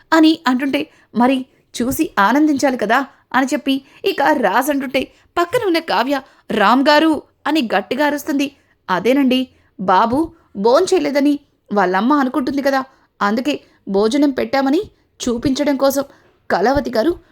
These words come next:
వీడియో తీస్తున్నారు. అయినా ఇంత చిన్న లాజిక్‌ని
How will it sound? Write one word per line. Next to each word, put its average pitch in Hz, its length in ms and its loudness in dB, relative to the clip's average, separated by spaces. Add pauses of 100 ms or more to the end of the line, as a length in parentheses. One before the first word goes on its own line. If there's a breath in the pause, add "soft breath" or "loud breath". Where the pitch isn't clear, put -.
(120)
వీడియో 392 300 2
తీస్తున్నారు. 294 480 -4 (400)
అయినా 226 260 0 (400 soft breath)
ఇంత 262 220 -2
చిన్న 302 280 0
లాజిక్‌ని 277 480 -2